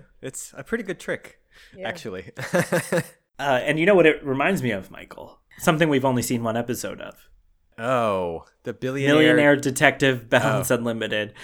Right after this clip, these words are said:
Speaker 3: It's a new anime from last season. We, I think we'll probably cover at least an episode on the podcast where the premise is,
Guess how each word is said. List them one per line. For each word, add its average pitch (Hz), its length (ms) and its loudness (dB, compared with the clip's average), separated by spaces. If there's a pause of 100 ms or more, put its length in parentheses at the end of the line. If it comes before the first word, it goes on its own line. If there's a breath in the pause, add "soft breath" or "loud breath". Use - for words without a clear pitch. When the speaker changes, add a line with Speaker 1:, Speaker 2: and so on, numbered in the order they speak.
(280 loud breath)
Speaker 3:
It's 131 200 -4
a 143 60 6
new 170 200 2
anime 160 320 2
from 143 160 -6
last 131 300 0
season. 110 340 -6
We, 120 180 0 (160)
I 135 160 0
think 151 220 0
we'll 165 80 4
probably 135 300 2
cover 117 340 0
at 117 80 2
least 117 220 -2
an 120 60 -4
episode 113 360 -6
on 107 100 -6
the 107 60 -10
podcast 104 600 -6 (260 loud breath)
where 135 100 4
the 135 80 2
premise 143 460 0
is, 123 500 -2